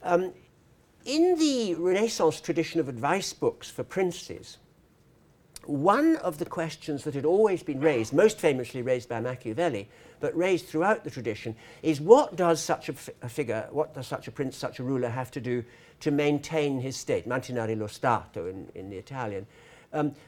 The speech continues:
meaning, of course, i-, i-, Stato, his status, his standing as a prince. What do you have to maintain your state as a prince, your princely state? Um, now, it was generally agreed that one of the things you have to do,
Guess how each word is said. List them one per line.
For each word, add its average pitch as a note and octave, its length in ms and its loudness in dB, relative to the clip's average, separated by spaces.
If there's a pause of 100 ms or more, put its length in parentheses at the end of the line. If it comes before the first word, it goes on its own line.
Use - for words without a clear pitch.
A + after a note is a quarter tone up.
(100)
meaning, A3+ 360 8
of C3+ 140 0
course, D3 320 2 (100)
i-, - 380 -12
i-, C#3+ 40 -8
Stato, F3+ 520 2
his D3+ 180 0
status, - 840 2
his C3+ 200 -8
standing D3 760 2
as C#3 200 -6
a - 40 -10
prince. G#2+ 260 -2
What F3 140 -2
do D#3 80 -12
you D#3+ 160 4
have C#3 200 -6
to C#3 120 -10 (360)
maintain C#3+ 540 -4
your B2+ 200 -2 (260)
state - 460 -2
as G2 120 -10
a - 40 -10
prince, - 380 -10
your A#2+ 120 -2
princely B2+ 440 -6
state? - 420 -6 (1300)
Um, D3 320 2 (800)
now, G3 140 10
it F#3+ 100 6
was F3 100 -2
generally B3+ 520 4
agreed C3 580 -2
that - 120 -2
one D#3 220 6
of F4 60 4
the E4 80 2
things F2+ 300 -4
you - 80 -6
have G2+ 240 -6
to - 80 -16
do, F#2 340 -8